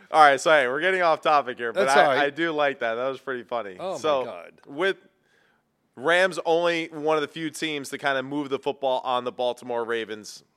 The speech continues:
Speaker 1: recently, right?
Speaker 2: Yeah,
Speaker 1: Or
Speaker 2: they couldn't,
Speaker 1: efficiently,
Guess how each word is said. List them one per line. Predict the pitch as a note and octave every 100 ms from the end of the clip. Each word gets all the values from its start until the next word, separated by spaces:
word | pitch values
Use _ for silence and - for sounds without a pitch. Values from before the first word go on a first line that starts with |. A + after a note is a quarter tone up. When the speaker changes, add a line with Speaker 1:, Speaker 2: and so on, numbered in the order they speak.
| _ _ A2
Speaker 1:
recently, | C#3 B2+ A2+ G2 F2 D#2 _
right? | G#2+ D3
Speaker 2:
Yeah, | E3+ C#3+
Speaker 1:
Or | C3
Speaker 2:
they | F3+ F3
couldn't, | G3
Speaker 1:
efficiently, | C#3+ B2+ A2 F#2